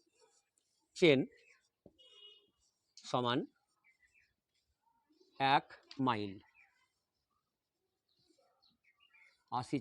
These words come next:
চেন সমান হচ্ছে এক মাইল। তাহলে এক মাইল, তাহলে এক মাইল সমান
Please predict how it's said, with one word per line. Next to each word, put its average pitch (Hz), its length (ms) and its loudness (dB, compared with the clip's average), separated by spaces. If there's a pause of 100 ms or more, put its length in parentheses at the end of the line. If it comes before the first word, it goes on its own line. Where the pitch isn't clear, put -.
চেন 208 200 8 (800)
সমান 143 240 10
হচ্ছে - 180 2 (320)
এক 160 100 6 (240)
মাইল। 92 220 0 (340)
তাহলে 254 160 4 (160)
এক 277 80 10 (120)
মাইল, 190 200 12 (640)
তাহলে 185 180 4 (280)
এক 233 100 10 (180)
মাইল 156 300 8 (3000)
সমান 143 280 4